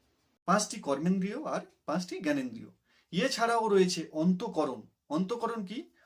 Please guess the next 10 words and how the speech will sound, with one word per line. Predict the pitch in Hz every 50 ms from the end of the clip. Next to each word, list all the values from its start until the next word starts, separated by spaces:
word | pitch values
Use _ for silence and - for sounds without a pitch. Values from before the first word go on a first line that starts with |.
| _ _
অন্তঃকরণ | - 147 151 160 156 - 196 185 - 135 135 135 - - - _ _
চতুষ্টয়, | - - 139 - 147 - - - 135 120 110 113 - _ _ _ _ _ _ _ _ _ _ _ _ _ _ _ _ _ _ _ -
যাতে | - - 185 330 - - 285 294 - - - _ _
চারটি | - - 180 202 208 208 - 208 180 135
আসে। | 127 - - - - _ _ _ _ _ _ _ _ _ _
কোন | 196 214 233 233
চারটি? | 226 220 196 190 185 - 233 247 277 - _ _ _ _ _ _ _ _ _ _ _ _ _ _ _ _ _ _ _ _ _ _ _ _ _ -
যা | 156 196 214
ভেতরে | 196 - 175 190 190 247 240 226 208
রয়েছে। | 170 147 139 - - - 110 - -